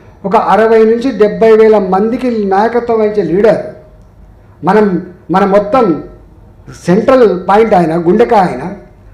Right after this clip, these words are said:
ఆయన రాకపోతే ఇంకేముంటే చెప్పండి? ఎందుకు ఉండాలి మనకు? ఎక్కడ కూడా రాజీ పడే ప్రసక్తి లేదు, గుర్తుపెట్టుకోండి, రాజీ పడే ప్రసక్తి లేదు.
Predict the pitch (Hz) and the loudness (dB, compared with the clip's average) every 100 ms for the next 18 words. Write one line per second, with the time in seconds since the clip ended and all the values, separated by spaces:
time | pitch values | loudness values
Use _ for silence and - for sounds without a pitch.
0 | - - - 151 233 262 226 254 277 277 | -20 -20 -8 0 2 2 2 2 0 -2
1 | 269 233 226 254 247 214 - 226 233 - | -4 -2 -2 0 -2 -4 -6 -8 -10 -18
2 | - - - - - - 165 214 247 269 | -20 -20 -20 -20 -20 -6 -2 -2 0 0
3 | 262 247 240 240 - - _ _ - - | 2 0 -2 -6 -14 -20 _ _ -20 -20
4 | - - 170 196 - 247 247 247 233 233 | -20 -6 -4 -4 -2 2 2 4 4 4
5 | 240 240 233 - - 165 170 185 214 233 | 4 2 -2 -8 -18 -6 2 2 2 2
6 | 233 220 208 190 208 - 180 185 165 160 | 0 0 0 -4 -6 -4 -4 -2 -2 -4
7 | 160 151 - 120 - - - - - - | -6 -10 -10 -16 -18 -20 -20 -20 -20 -20
8 | - - - 156 180 208 180 180 156 - | -20 -20 -6 -2 0 0 -4 -6 -8 -10
9 | - 123 | -16 -18